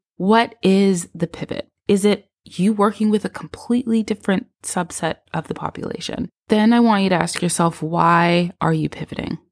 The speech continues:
Okay? Is it the nature of your work? Is it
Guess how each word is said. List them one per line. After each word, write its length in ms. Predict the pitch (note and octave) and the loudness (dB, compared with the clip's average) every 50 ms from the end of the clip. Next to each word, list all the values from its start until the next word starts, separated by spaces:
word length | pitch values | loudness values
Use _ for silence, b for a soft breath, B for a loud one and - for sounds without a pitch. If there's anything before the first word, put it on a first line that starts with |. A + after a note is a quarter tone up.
| _ _ _ - | _ _ _ -4
Okay? 480 | E3 E3 - E3 D#3 D#3+ F3+ G#3 G#3+ - _ _ - | -4 -4 -2 -4 -4 -2 -2 -2 -4 -6 _ _ -4
Is 160 | D#3 D#3+ D3+ | -4 0 0
it 240 | D#3 D#3+ - - _ _ _ _ _ - | 0 0 0 -2 _ _ _ _ _ -4
the 80 | - F3+ | 0 0
nature 480 | F3 F3 F3+ F#3+ F#3 - - F#3 F3 E3 | 2 4 2 2 2 0 0 2 2 2
of 160 | D#3 - - | 0 -2 -4
your 80 | D3 | -4
work? 360 | D3 - - - - - - - | -2 0 0 -2 -2 -6 -14 -6
Is 180 | - F3 E3 - | -4 -4 -2 -2
it 80 | - | -4